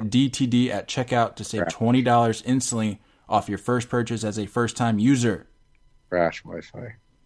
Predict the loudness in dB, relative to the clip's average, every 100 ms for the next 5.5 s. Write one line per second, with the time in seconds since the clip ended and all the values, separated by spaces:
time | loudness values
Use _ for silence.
0 | _ _ _ _ _ -4 -2 4 6 6
1 | 6 4 4 2 2 0 -2 -2 0 0
2 | 0 -2 0 0 0 -2 -4 -2 0 0
3 | -4 -14 _ _ -6 -4 -4 -2 2 2
4 | 2 2 0 0 -4 -2 -2 -2 0 0
5 | 0 -4 -4 -6 -8